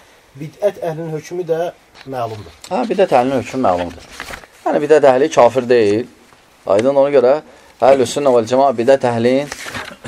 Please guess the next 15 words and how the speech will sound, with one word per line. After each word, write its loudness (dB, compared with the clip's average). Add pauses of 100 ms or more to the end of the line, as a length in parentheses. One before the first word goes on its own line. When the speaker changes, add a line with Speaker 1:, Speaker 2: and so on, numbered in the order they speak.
(760)
Speaker 2:
təkfir -2
eləməyib, 0 (240)
xüsusən -4
də 4
müəyyən, 0
təyinlə. -2 (600)
Qardaşlar, -2
ümumi 0
ilə 0 (640)
müəyyənə 0
ayırın. -6 (540)
Kim 0
ayırmasa 2
azacaq. 0 (1900)
Hmm. -8